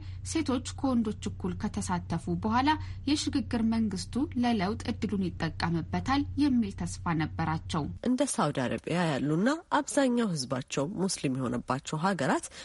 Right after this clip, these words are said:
Speaker 2: እንደ አውሮፓውያን አቆጣጠር በሺ ዘጠኝ መቶ ሰባ ዘጠኝ የጸደቀውን የተባበሩት መንግስታት ኮንቬንሽንን ሲቀበሉ አንዳንድ አንቀጾች ላይ ግን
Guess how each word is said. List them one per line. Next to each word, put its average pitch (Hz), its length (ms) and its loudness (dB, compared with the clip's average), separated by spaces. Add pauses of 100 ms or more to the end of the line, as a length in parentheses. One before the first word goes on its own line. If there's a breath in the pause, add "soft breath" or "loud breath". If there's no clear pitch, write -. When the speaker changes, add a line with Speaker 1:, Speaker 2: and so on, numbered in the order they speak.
Speaker 2:
እንደ 135 200 -6
አውሮፓውያን 214 460 0
አቆጣጠር 247 580 0
በሺ - 260 -2
ዘጠኝ 247 280 2
መቶ 180 300 0
ሰባ 135 300 0
ዘጠኝ 120 300 -4
የጸደቀውን 170 720 -2
የተባበሩት 226 680 0
መንግስታት 123 600 -4
ኮንቬንሽንን 127 680 -2
ሲቀበሉ 180 540 0 (520 loud breath)
አንዳንድ 240 480 2
አንቀጾች - 500 -2
ላይ 135 140 0
ግን 233 160 2